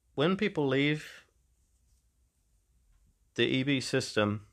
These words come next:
and certain other churches and closed sects where they've been brought up in different cultures or in the absence of a clear culture,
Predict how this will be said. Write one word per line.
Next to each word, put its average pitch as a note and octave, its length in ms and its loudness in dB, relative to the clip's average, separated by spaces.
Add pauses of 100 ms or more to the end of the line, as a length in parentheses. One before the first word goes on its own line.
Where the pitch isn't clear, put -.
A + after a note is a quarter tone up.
(240)
and C3+ 260 2
certain B2+ 280 2
other A#2+ 160 2
churches A#2+ 500 2
and A2 160 -2
closed A2+ 320 2
sects - 500 -2
where A2 260 4
they've G#2+ 240 2
been A2 200 0
brought A2+ 180 4
up A2 220 4
in G#2+ 340 2
different A2 600 -2 (260)
cultures G#2+ 600 0 (1200)
or A#2 160 6
in G#2+ 80 2
the A2 80 4
absence A2+ 440 2
of G#2 140 -2
a G#2 240 4
clear A2+ 320 0
culture, G#2+ 640 0